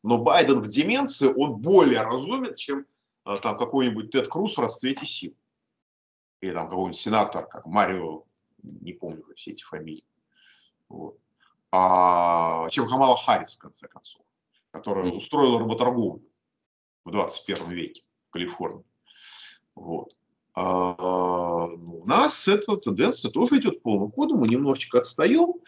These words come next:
Speaker 1: но, как бы, нашей элите помогает то, что у них функционал с самого начала был другой, они пришли, чтобы разворовывать советское наследство,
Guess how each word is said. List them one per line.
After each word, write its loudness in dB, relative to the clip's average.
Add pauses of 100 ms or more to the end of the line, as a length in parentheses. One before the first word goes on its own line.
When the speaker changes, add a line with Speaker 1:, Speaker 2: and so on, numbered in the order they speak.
(400)
Speaker 1:
но, 6
как -2
бы, -2
нашей 0
элите -2
помогает 2
то, 0
что -10
у -4
них -6
функционал 0
с -6
самого -2
начала -4
был -6
другой, 2
они 0
пришли, -4
чтобы 4
разворовывать 2
советское -4
наследство, -12